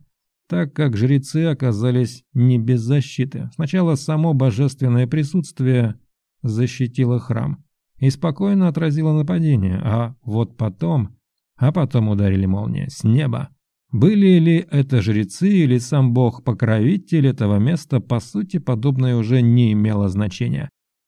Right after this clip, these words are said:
Значение имело только то, что ответный удар был нанесен. И больше нападавшим не хотелось напрашиваться на подобные неприятности.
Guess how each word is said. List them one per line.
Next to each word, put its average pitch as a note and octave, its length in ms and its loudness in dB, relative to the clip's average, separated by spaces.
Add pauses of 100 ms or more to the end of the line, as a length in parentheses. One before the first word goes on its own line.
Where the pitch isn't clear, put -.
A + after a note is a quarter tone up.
Значение D3 680 2
имело A#2 320 2
только A#2 460 -2
то, D3+ 280 -2
что - 220 -4
ответный D3 680 0
удар C3 300 -2
был A#2+ 400 0
нанесен. A#2+ 800 -2 (440)
И A2 120 0
больше F3+ 420 0
нападавшим C3 1200 0
не D3+ 100 2
хотелось C#3+ 760 -4
напрашиваться C#3+ 760 -2
на C3 140 2
подобные A2+ 560 -2
неприятности. A#2+ 880 -4